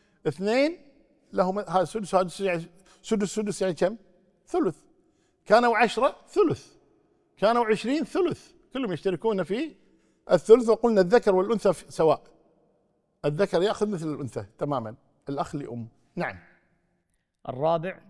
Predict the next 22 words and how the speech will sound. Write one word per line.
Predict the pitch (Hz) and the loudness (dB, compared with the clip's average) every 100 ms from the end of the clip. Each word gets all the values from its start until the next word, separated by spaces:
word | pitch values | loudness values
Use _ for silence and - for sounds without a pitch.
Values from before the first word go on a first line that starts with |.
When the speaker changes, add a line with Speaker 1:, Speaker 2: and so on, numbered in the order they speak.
| _ _ | _ _
Speaker 2:
بنت | 143 147 180 160 | -10 -6 -6 -6
الابن | 165 160 165 | -6 -6 -8
فأكثر | - 156 - - 113 98 _ - | -6 -8 -8 -12 -14 -18 _ -12
مع | 127 127 | -6 -4
بنت | 143 170 147 | -4 -6 -10
الصلب، | - 165 139 107 _ _ | -10 -8 -8 -10 _ _
تكملة | 160 139 170 175 - | -10 -8 -6 -6 -8
الثلثين | - 156 143 165 196 202 - - | -10 -8 -6 -4 -6 -8 -14 -14
مع | 135 139 131 | -8 -6 -4
عدم | 165 151 170 156 | -4 -6 -6 -8
معصب. | 117 - 131 120 - _ _ _ _ _ | -8 -10 -12 -14 -18 _ _ _ _ _
Speaker 1:
يعني | 156 147 | -2 2
لو | 175 185 | 2 4
مات | 247 214 | 2 0
واحد | 196 233 - 269 269 _ _ _ _ _ _ _ _ | 2 2 2 -2 -4 _ _ _ _ _ _ _ _
وعنده | 156 185 240 208 | -4 -2 2 2
بنت، | 185 143 - - - _ _ _ _ _ _ _ _ _ _ _ _ - | 2 -2 -6 -20 -20 _ _ _ _ _ _ _ _ _ _ _ _ -10
عنده | 156 170 180 277 - - _ _ _ 147 | -6 0 0 0 -4 -18 _ _ _ -2
بنت، | 190 147 - | 0 0 -4
ما | 196 | -6
عنده | 202 185 151 | -4 -2 -2
ابن، | 131 113 | -4 -8